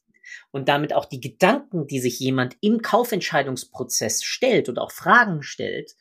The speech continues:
kann ich darauf dann in den einzelnen Stufen und damit dann mal gerade ein, ähm, Shoutout zu Monsieur Leucht, ähm, Eugene Schwartz und damit einzelnen Aufmerksamkeits- oder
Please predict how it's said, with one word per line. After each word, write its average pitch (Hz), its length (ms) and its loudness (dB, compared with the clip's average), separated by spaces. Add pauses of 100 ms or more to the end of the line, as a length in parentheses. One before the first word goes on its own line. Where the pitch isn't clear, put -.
(640)
kann 190 200 4
ich 208 140 2
darauf 185 840 4
dann 190 360 4
in 175 260 2
den 151 300 0
einzelnen 165 800 0
Stufen 208 880 -2 (560)
und 135 340 -4
damit 139 420 4
dann 135 140 6
mal 127 180 2
gerade 127 560 4
ein, 120 640 2 (400)
ähm, 117 220 2
Shoutout 151 720 6 (160)
zu - 180 -2
Monsieur 127 340 2
Leucht, 147 500 4 (400)
ähm, 135 640 6
Eugene 127 380 -2
Schwartz - 920 4
und 135 280 2
damit 127 500 4
einzelnen 120 540 -4
Aufmerksamkeits- 170 1000 0
oder 113 300 -2